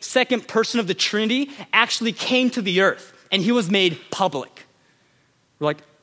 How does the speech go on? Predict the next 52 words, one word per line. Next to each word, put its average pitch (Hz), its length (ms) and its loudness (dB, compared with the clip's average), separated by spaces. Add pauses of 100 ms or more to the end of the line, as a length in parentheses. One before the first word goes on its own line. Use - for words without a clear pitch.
"How - 140 -2
do - 80 2
you 240 80 4
know 233 160 6
that?" 143 260 2 (560)
I - 20 6
don't 220 120 4
know 254 60 6
if 247 120 2
you 233 80 2
noticed, 214 260 0
but 202 120 -4
in 196 120 2
verse 208 320 0
one, 208 220 2
did 165 180 -4
you 196 60 -4
see 294 240 0
all 285 80 4
the 220 100 2
sensory 214 760 -2
language 151 520 -4
that 143 120 -4
he 147 80 -8
uses, 131 560 -8 (220)
right? 147 200 -2 (200)
In 165 80 -4
verse 175 200 -2
one, 185 120 0
he's 160 240 -4
like, 160 240 2
uh, 143 160 2 (160)
you 170 80 -2
know, 170 160 -2
"I, - 100 0
I 147 120 -2
heard 180 340 0
him. 151 200 -8 (1160)
I, 165 140 -4
I 156 60 0
saw 160 440 -2
him 143 240 -6 (140)
with 147 160 -14
my 143 180 -4
eyes. 139 460 -4 (380)
In 151 40 -14
fact, 175 240 0
I 156 120 2
actually 156 280 -4
gazed 135 500 -6
upon 107 340 -14
him. - 200 -20